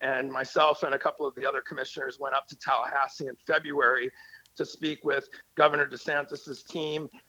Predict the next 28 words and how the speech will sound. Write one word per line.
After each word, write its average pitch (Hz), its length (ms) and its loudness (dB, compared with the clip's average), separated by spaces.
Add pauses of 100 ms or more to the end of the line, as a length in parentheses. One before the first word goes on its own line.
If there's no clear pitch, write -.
(120)
and, 147 360 4
um, 131 300 -4 (100)
the 156 60 -2
Veterans 151 560 4
Administration 139 1040 -4
in 131 120 -2
Tallahassee, 123 840 -2 (360)
uh, 127 160 6
who 156 120 2
controls 147 680 2
where 131 240 2
state-funded 135 840 -4 (200)
veteran 127 380 2
nursing 131 380 0
homes 127 340 -4
go. 120 320 0 (340)
And 135 280 8
I'm 123 160 0
proud 156 220 8
to 147 80 2
report 156 560 2
that 135 100 -12
they've 139 180 -4
told 151 220 -4
us 143 160 -6
on 139 120 -6
August 147 500 -6
first, 160 480 0